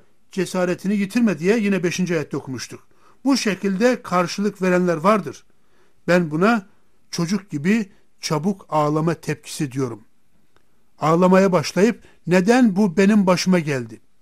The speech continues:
Mesih inanlı hayatı yaşamaya değmiyor. Rabbe hizmet ettim ve şimdi başıma bunların gelmesine izin veriyor." derler. Yani cesaretlerini yitirirler. Kutsalların, yani Mesih inanlılarının birçoğu bu tutuma girer.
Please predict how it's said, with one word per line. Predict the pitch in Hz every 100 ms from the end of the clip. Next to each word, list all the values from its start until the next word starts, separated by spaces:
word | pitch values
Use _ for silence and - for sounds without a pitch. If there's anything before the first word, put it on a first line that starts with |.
| _ - - _
Mesih | 170 190 - 262 -
inanlı | 196 196 208
hayatı | 175 190 185 214
yaşamaya | 202 - 175 180 185
değmiyor. | 170 208 180 123 104 - _ _ - _ 143
Rabbe | 175 165 214 247 240 - _ 170
hizmet | 175 160 190
ettim | 170 - 196 233 233 - - -
ve | 175
şimdi | - 262 202
başıma | 185 170 190 185
bunların | 175 180 175 175
gelmesine | 170 170 156 190 196
izin | 156 165 170
veriyor." | 147 143 143
derler. | - 123 113 110 - _ _ -
Yani | 202 202 120 _ _ _ _ - _
cesaretlerini | - 147 160 156 - 147 143
yitirirler. | 127 - 120 110 110 - - _ _ -
Kutsalların, | - 175 - 185 185 196 202 139 - -
yani | 170 180
Mesih | 151 160 - 208
inanlılarının | 190 185 175 175 170 165 170 120 - - -
birçoğu | 247 226 - 190 220
bu | 208
tutuma | 190 - 170
girer. | 139 120 110 -